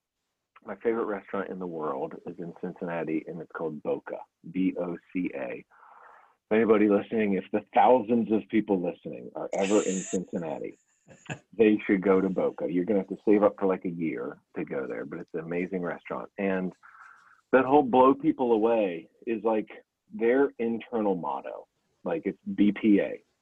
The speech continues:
Speaker 1: Everybody gets B P A, and they're in the, the, everyone's trained to listen in for those opportunities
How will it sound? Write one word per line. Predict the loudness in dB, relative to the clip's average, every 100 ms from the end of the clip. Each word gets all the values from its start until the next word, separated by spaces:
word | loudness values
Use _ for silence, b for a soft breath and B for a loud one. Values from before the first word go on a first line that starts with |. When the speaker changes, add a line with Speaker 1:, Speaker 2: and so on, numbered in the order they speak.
| _
Speaker 1:
Everybody | 2 6 6 6
gets | 4 2
B | -2 -4 -2
P | -4 -4
A, | -6 -10 -6
and | 0
they're | 2
in | 2 0
the, | -4 -6 -2
the, | -2 0
everyone's | 0 2 0 -4 -2
trained | 2 4 2 -2 -10 -12 b b b b b _ 0
to | 4
listen | 6 4 4 6 8
in | 8 6 2 -4 0
for | 6
those | 6 6
opportunities | 4 2 0 0 2 4 4 0 -4 -4